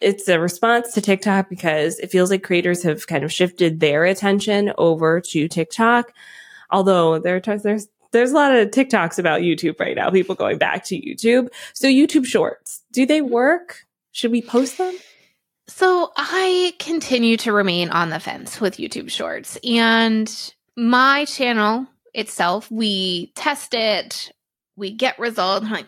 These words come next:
Speaker 2: "Mm, not really what we're looking for," and then we don't do it, and then we test it again. Here's kind of our thought process. So we are trying to attract leads as business owners on YouTube.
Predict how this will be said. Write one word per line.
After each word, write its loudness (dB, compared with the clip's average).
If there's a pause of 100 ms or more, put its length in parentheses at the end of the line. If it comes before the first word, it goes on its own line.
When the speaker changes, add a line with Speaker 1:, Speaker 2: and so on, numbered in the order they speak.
(140)
Speaker 2:
"Mm, -14
not -4 (100)
really -4
what 0
we're 0
looking -2
for," 4
and -2
then -2
we -4
don't 0
do 0
it, 2
and -4
then -2
we -4
test -4
it -4
again. -2 (380)
Here's -2 (160)
kind -2
of 4
our 2
thought -2
process. -12 (480)
So 0
we -2
are 2
trying -2
to -4
attract -4
leads -10
as -2
business -4
owners -12
on -6
YouTube. -12